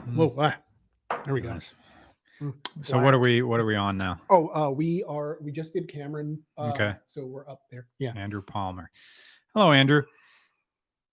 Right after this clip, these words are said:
Speaker 1: Thank you for your donation. Many thanks to both of you for making two thousand twenty less terrible. Thanks. The Cummins review struck a chord with me, having grown up in Cecil County, Maryland, and seeing trucks roll coal in the Northeast. See you in twenty twenty-one.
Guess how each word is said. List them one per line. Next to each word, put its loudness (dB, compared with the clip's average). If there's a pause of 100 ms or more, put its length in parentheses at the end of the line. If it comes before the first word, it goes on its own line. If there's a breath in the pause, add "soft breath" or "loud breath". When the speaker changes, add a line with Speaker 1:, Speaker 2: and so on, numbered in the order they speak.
(160)
Speaker 1:
Thank -2
you -6
for 0
your 4
donation. 4
Many 8
thanks 4
to -6
both 4
of -2
you 4
for 0
making 4
two 0
thousand 2
twenty 2
less 0
terrible. -4 (120)
Thanks. -6 (160)
The -4
Cummins 6
review 4
struck 2
a 4
chord 4
with 2
me, 4
having 0
grown 4
up 2
in -2
Cecil -2
County, 0
Maryland, 0
and 0
seeing 2
trucks -4
roll 2
coal 0
in -2
the -2
Northeast. -2
See 0
you 2
in -2
twenty -4
twenty-one. -6